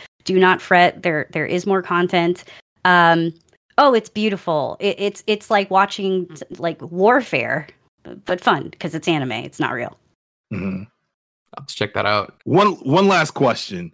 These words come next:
Speaker 2: If you could add an anime character from another anime into Sailor Moon, who would it be? And we'll answer this too, Kevin.
Speaker 3: And y-, you can pick more than one as well,
Speaker 2: You can pick
Speaker 3: if you
Speaker 2: more than
Speaker 3: want
Speaker 2: one,
Speaker 3: to.
Speaker 2: yeah.
Speaker 3: Because every time
Speaker 2: Your
Speaker 3: we do
Speaker 2: heart,
Speaker 3: this, I'm just
Speaker 2: yeah.
Speaker 3: like,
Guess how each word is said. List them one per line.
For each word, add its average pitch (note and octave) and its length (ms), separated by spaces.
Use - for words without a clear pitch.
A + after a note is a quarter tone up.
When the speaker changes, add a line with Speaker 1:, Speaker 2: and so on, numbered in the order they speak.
Speaker 2:
If - 80
you C#3 100
could G3 240
add A2+ 240
an A#2 180
anime G2+ 460
character F2 720
from A#2+ 240
another G2+ 600
anime G2+ 560
into G2+ 240
Sailor F#2 420
Moon, F2+ 480
who A2+ 120
would G2 160
it - 140
be? - 280
And G2+ 120
we'll A2+ 120
answer F#2+ 280
this D#2+ 140
too, - 160
Kevin. - 300
Speaker 3:
And A#2+ 100
y-, B2 160
you A#2+ 180
can E3 140
pick A#2+ 220
more A2+ 200
than G#2+ 160
one - 380
as B2 180
well, A2 140
Speaker 2:
You A#2 60
can C3+ 80
pick C3 100
Speaker 3:
if A#2+ 60
you A#2+ 60
Speaker 2:
more A2+ 100
than F#2+ 80
Speaker 3:
want F#2+ 80
Speaker 2:
one, - 40
Speaker 3:
to. F#2 40
Speaker 2:
yeah. D#2+ 160
Speaker 3:
Because - 340
every D3+ 180
time F3 160
Speaker 2:
Your D#3+ 60
Speaker 3:
we D3 40
do C3 80
Speaker 2:
heart, B2 120
Speaker 3:
this, B2+ 120
I'm A#2 100
just A#2+ 140
Speaker 2:
yeah. - 140
Speaker 3:
like, - 80